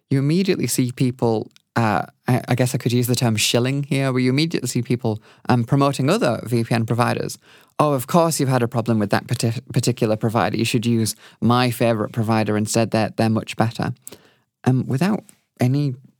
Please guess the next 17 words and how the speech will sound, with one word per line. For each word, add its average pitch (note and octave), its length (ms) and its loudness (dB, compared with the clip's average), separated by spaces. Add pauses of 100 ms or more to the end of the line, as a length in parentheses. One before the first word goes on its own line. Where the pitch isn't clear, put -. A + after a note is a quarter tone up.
(120)
real D3+ 320 0 (120)
verification C#3+ 920 0
as C3+ 240 -2
to C3+ 280 -2 (300)
why C#3+ 440 2
they, D3 200 0
they C#3 280 0
would D#3 220 -2
be - 100 0
better. - 400 -2 (960)
Also, F3+ 380 2
sometimes C#3 580 0
the, A#2+ 160 2
the A#2 180 -2
scale C#3+ 600 2
or A2 300 2
interest C#3 600 -2